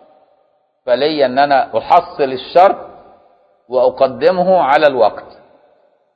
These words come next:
ده أصل مذهب الشافعي كده. مثال، لو قام جنبا قبل الشروق بخمس دقائق،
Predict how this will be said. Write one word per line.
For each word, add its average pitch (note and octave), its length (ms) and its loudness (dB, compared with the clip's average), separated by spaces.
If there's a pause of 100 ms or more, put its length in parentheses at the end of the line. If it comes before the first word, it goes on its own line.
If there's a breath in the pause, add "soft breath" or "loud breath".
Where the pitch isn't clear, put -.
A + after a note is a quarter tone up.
ده C#3 160 0
أصل D#3+ 200 -4
مذهب C#3 240 -2
الشافعي A2 380 -8
كده. D#2+ 180 -18 (540)
مثال، B2 560 -2 (1120)
لو C3 160 -2
قام E3 440 2
جنبا E3+ 480 0
قبل D#3 340 -2
الشروق D3+ 720 -6 (640)
بخمس D#3 420 -6
دقائق، B2+ 560 -2